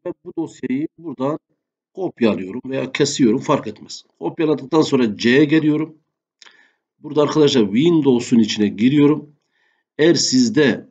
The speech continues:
otuz iki bitlik bir işletim sistemi ise sistem otuz ikiyi bulacaksınız arkadaşlar. Sistem otuz iki şuranın içine yapıştıracaksınız. Sistem otuz ikinin içine girip sağ tuş yapıştır diyeceksiniz.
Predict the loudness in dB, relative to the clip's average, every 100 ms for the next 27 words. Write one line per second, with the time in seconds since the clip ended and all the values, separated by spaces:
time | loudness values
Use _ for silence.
0 | _ -16 -12 -8 -6 -4 -6 -6 -6 -6
1 | -8 -8 -4 -4 -4 -6 -6 -2 -4 -4
2 | -8 -6 -2 0 -2 -2 0 -2 -6 _
3 | _ _ -12 -6 -4 -4 -4 -4 -6 -8
4 | -4 -2 -2 0 2 2 0 -4 -8 -8
5 | -10 -14 -14 -16 -16 -20 _ _ _ _
6 | _ -10 -4 -2 -2 -2 -2 -4 -10 -4
7 | -4 -4 -12 -4 2 4 2 -2 _ _
8 | _ _ _ _ _ _ _ -6 0 0
9 | 0 -6 -4 0 0 0 -4 -6 -6 -10
10 | -14 -12 -8 -6 -2 -4 -4 -8 -10 -8
11 | -10 -10 -8 -6 -4 -6 -2 -2 -2 -6
12 | -12 -4 -4 -4 -8 -8 -10 -14 -16 -20
13 | _ _